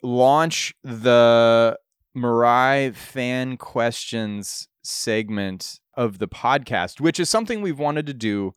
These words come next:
for a very long time. From the bowels of the forum, these questions were submitted by Mirai members, and the subject matter for today is discussing Mirai Mobile in all of its glory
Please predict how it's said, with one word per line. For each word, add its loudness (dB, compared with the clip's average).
for 2
a 2
very 4
long 2
time. -6
From -2
the 4
bowels 4
of -6
the -2
forum, 2
these -4
questions -4
were -2
submitted -2
by -2
Mirai -2
members, -4
and -8
the -8
subject -2
matter -2
for -8
today -4
is -4
discussing -4
Mirai -2
Mobile -4
in -8
all 0
of -2
its -6
glory -4